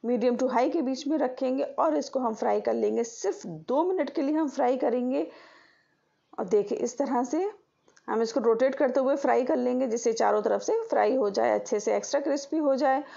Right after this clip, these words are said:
और दो मिनट के बाद में हम इसको निकाल लेंगे। देखिए, जो जो पीस आपको लगे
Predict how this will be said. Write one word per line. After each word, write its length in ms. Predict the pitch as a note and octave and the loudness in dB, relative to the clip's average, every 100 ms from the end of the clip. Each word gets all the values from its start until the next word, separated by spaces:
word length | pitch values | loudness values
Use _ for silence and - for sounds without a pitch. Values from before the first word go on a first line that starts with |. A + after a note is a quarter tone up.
| - - - | -20 -12 0
और 100 | A#3 | 0
दो 380 | G3 F3 C#4+ F#4 | 0 -2 2 4
मिनट 300 | D4 C4+ B3+ | 4 2 0
के 160 | B3+ | 0
बाद 240 | A3+ A3 G#3+ | 4 4 4
में 200 | A3+ A#3+ | 2 0
हम 220 | A3 A3 | 0 0
इसको 220 | A3 - | -2 -2
निकाल 420 | A#3 A3+ A3+ G#3+ | -2 0 2 2
लेंगे। 320 | B3+ C4 C4+ C#4+ | 2 0 0 0
देखिए, 380 | A#3+ A#3+ D4 | 0 0 -2
जो 180 | B3+ A#3 | 2 2
जो 120 | A3 | 2
पीस 220 | A3+ A3+ A3+ | 0 0 2
आपको 260 | G3+ - | 0 0
लगे 340 | C4+ C#4 D4+ | 0 2 0